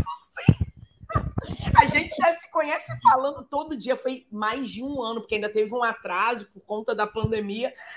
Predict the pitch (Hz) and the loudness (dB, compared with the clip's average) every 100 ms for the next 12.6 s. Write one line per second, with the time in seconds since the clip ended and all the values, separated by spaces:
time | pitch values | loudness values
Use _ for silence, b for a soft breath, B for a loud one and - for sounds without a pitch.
0 | B B - 233 226 196 180 214 269 - | B B 4 8 8 8 2 2 0 -2
1 | 226 - 254 - - 247 254 247 226 254 | -4 2 2 2 0 2 2 2 2 2
2 | 247 185 175 165 196 226 233 214 - 190 | 0 0 0 0 0 0 -2 -4 -4 -8
3 | 165 151 143 - - 240 240 - b b | -8 -8 -8 -10 -6 0 0 -2 b b
4 | _ 160 - 233 220 - _ 220 262 269 | _ -14 -2 0 0 -2 _ 8 8 6
5 | 233 202 220 - 226 233 214 220 233 - | -2 -2 -4 4 6 6 2 -2 -6 0
6 | 214 202 196 196 202 190 185 180 196 220 | 2 4 0 2 4 6 4 0 -2 -6
7 | - 220 190 185 196 214 190 190 240 - | -4 0 0 4 4 6 4 2 -2 -2
8 | 254 226 220 202 196 - 190 185 175 185 | 0 0 0 -2 4 2 4 -2 -2 -14
9 | - _ - _ 175 190 185 185 165 220 | -14 _ -20 _ -6 -4 0 0 2 2
10 | 220 - - 208 233 - 233 202 180 202 | 2 -2 -2 -6 -6 2 6 8 6 2
11 | 190 190 190 190 185 180 185 180 185 196 | -2 -4 -8 -6 -2 -2 -2 -8 -10 -6
12 | 185 170 156 185 190 | -4 -4 -2 -2 -4